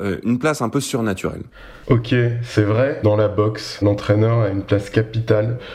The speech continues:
Speaker 2: C'est souvent la figure du père, en fait, pour des hommes qui ont souvent un problème avec, euh, la figure paternelle, parce que père violent, parce que père absent. D'ailleurs, on n'entend jamais parler des parents de Rocky, euh, dans la saga.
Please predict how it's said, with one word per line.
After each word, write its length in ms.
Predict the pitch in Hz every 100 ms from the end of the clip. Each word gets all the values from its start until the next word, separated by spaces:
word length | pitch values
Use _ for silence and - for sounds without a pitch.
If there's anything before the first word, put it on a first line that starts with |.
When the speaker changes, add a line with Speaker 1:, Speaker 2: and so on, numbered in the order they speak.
| -
Speaker 2:
C'est 120 | -
souvent 300 | 104 113 117
la 100 | 131 120
figure 360 | 123 110 110
du 120 | 107
père, 360 | 104 - 110 110
en 100 | 95
fait, 360 | - 110 120 -
pour 180 | 107 98
des 220 | 104 98
hommes 220 | 110 117
qui 200 | 117 101
ont 100 | 95 92
souvent 360 | - 101 104
un 20 | 95
problème 440 | - 95 98 101
avec, 340 | 95 87 -
euh, 200 | 95 90
la 100 | 90
figure 380 | 87 - 92 87
paternelle, 680 | - 90 98 95 104 113 113 - - -
parce 220 | 87 -
que 100 | 101
père 320 | 90 101 92
violent, 560 | 92 98 107 110 113 113
parce 240 | 104 101
que 80 | -
père 280 | - 98 92
absent. 460 | 92 - 104 113 - -
D'ailleurs, 220 | 107 120
on 40 | 123
n'entend 300 | 104 104 98
jamais 280 | 107 120 117
parler 380 | 117 107 104
des 220 | 107 101 90
parents 320 | - 92 92
de 60 | 92
Rocky, 420 | 90 87 101 117 - - -
euh, 320 | - - 98 110 117 113
dans 160 | 98
la 120 | 90
saga. 380 | 87 90 87 90